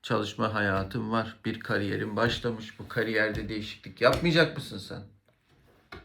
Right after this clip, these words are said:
Aha, bu bir kariyer değişimi değil mi? Hayata dair bütün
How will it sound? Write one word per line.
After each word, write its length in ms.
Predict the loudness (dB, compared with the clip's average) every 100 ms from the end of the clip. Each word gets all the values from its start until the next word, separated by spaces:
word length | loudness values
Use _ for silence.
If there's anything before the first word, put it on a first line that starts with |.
| -20 _ _ _ _ _ _ _ _ _ _ _ 4
Aha, 320 | 6 6 4 0 -4
bu 140 | 0 2
bir 140 | 2
kariyer 460 | 4 8 10 8 8
değişimi 420 | 4 2 0 4
değil 200 | 6 6
mi? 260 | 4 0 -8 -18 _ _ _ _ _ _ _ _ _ _ _ _ _ _ _ _ _ _ _ _ _ _ _ _ _ _ _ _ _ _
Hayata 520 | 6 8 8 6 6
dair 340 | 8 8 6 2
bütün 420 | 4 4 4